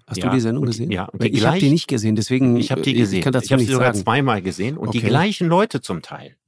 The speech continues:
Speaker 2: die da also, ja, also, äh, richtig, also mit, mit Werbe für die Impfpflicht gekämpft haben, die wollten dann drei, vier Monate später, als die, die, der Wind sich wieder gedreht hatte,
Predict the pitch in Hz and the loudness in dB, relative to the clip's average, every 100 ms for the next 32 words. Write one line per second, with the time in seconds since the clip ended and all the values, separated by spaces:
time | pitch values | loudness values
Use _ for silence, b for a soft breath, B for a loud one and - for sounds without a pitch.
0 | _ B B B B 104 110 139 180 - | _ B B B B -4 0 2 2 2
1 | 113 95 87 85 90 139 160 - 113 110 | 2 2 0 0 -2 -2 -4 -8 -8 -6
2 | 101 - 170 113 - - - - 147 143 | -8 -8 -12 -12 -16 -18 -18 -16 -16 -6
3 | 127 156 127 110 - 104 98 95 98 90 | -4 -2 -4 -6 -4 -2 0 0 -2 -4
4 | 101 - 135 151 87 85 - 110 95 95 | -6 -2 2 2 0 -4 -6 -4 -2 -4
5 | - - 160 185 - 95 - - - 90 | -6 0 2 2 0 -8 -6 -10 -8 -12
6 | - 87 - _ _ _ _ - 107 143 | -12 -14 -16 _ _ _ _ -10 -2 -2
7 | - 107 101 92 123 147 - 117 120 120 | -2 -2 -2 -2 -2 -2 -2 0 0 -2
8 | 107 107 - 139 120 117 - _ _ 104 | -4 -6 -8 -8 -4 -6 -6 _ _ -8
9 | - - - 113 95 101 - 104 90 156 | -6 -8 -8 -10 -8 -8 -4 -4 2 4
10 | 196 - - - 92 170 165 - 82 82 | 4 0 -12 -8 -4 -4 -4 -8 -8 -10
11 | - - 139 | -10 -14 -14